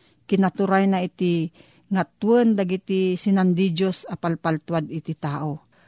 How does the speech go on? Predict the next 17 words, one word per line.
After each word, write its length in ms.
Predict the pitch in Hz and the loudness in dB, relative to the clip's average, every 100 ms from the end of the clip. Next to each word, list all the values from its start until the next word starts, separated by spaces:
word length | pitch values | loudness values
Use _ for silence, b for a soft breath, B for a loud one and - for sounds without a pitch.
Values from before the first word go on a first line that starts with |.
| _ _ | _ _
Kapu 320 | 226 - 302 | -6 0 4
na 160 | 269 | 4
aramaten 640 | 262 226 226 214 208 208 208 | 4 4 4 4 2 2 4
nyo 160 | 220 | 2
ti 240 | 214 190 196 | 0 -2 -2
adado 480 | - 170 190 196 262 | -4 -4 0 2 4
a 80 | 269 | 2
tiyempo 540 | - 262 254 262 233 | 2 4 4 4 0
a 400 | 180 208 220 220 - _ _ _ _ - | 0 0 0 -2 -8 _ _ _ _ 0
makikadkadwa 800 | 247 254 285 262 220 254 226 254 | 2 2 2 0 2 2 2 2
kadagiti 480 | 240 226 196 214 208 | 2 0 2 0 0
anak 320 | 190 214 202 - | 2 2 0 0
yo, 240 | 196 156 - _ _ _ _ _ | 0 0 -6 _ _ _ _ _
a 240 | 175 185 190 | 2 6 6
mangpaliiw 800 | 190 - 196 196 202 208 196 185 | 6 2 2 2 2 0 0 -2
iti 240 | - 180 | -2 0
naturalesa. 960 | 170 - 185 175 170 170 - 175 156 | 0 -2 -2 0 0 0 -2 -4 -4